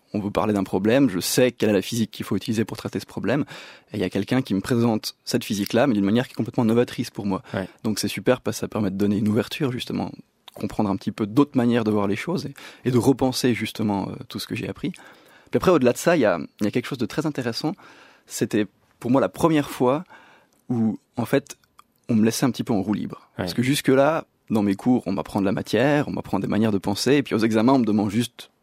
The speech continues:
Speaker 1: de, de recracher un peu tout ça, de montrer que j'ai bien compris.
Speaker 2: Donc
Speaker 1: Mais
Speaker 2: il y a
Speaker 1: il y a
Speaker 2: peu de
Speaker 1: pas
Speaker 2: place pour la créativité, c'est ça que vous
Speaker 1: Exactement,
Speaker 2: dites.
Speaker 1: exactement. Et là, en fait, c'était la première fois vraiment que j'étais face à un problème et qu'il y avait personne pour m'aider ou me dire ce qu'il fallait faire.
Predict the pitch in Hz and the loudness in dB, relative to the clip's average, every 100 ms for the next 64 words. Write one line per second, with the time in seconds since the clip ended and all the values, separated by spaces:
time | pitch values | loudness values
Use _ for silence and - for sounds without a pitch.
0 | - - - 101 95 104 - 107 - 113 | -14 -12 -8 -2 0 0 0 0 2 0
1 | 110 - 110 98 92 110 120 131 104 104 | 0 -6 -4 -4 0 0 2 0 2 0
2 | 101 - 104 - - - - - 113 113 | 0 -2 -6 -6 -12 -12 -18 -6 -2 4
3 | 113 160 - 160 - 135 - 156 139 139 | 4 4 2 0 2 -2 0 -2 -2 -2
4 | 135 156 - 107 123 98 101 - - - | 0 2 2 2 2 2 0 0 -6 -8
5 | 139 113 90 90 - 104 160 151 151 117 | -4 -4 -2 -2 0 2 2 0 -2 -2
6 | - - - 139 135 147 151 110 113 147 | -2 0 2 2 2 0 0 2 0 0
7 | 110 - 101 110 - 123 - 113 110 170 | -6 -6 -2 -2 0 -2 0 0 0 0
8 | - 98 - 85 95 - 127 151 127 127 | -2 -4 -2 0 0 0 0 2 2 0
9 | 78 98 107 104 120 104 92 123 113 - | -2 2 2 2 2 2 0 0 0 -2
10 | 110 101 95 - 214 | -4 -4 -4 -4 -4